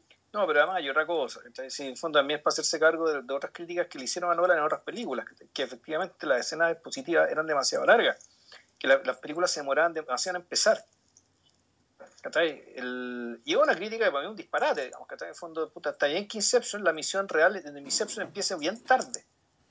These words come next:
¿cachai? Porque volvemos, eso lo dijimos en su momento, ¿cachai? Si en la medida que estáis, quería agregar la carta al naipe,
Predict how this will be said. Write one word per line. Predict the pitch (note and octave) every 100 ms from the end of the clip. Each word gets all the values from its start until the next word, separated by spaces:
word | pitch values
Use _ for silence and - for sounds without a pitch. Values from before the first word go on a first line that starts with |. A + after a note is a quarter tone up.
| _ -
¿cachai? | C#3+ F3+ -
Porque | D#3+ - E3
volvemos, | F3+ B3 A3
eso | F3 F#3+
lo | D#3+
dijimos | - F#3+ G#3
en | F3+
su | A3
momento, | G#3 C4 G#3 -
¿cachai? | A#2 E3+ D3+
Si | - -
en | C3+
la |
medida | C3+ E3+ F#3+
que |
estáis, | F3 - G3 G3 -
quería | C3 E3
agregar | F3+ F3+ F#3+
la | F#3+
carta | G3 G3 F#3
al | A3
naipe, | E3+ A#2+ -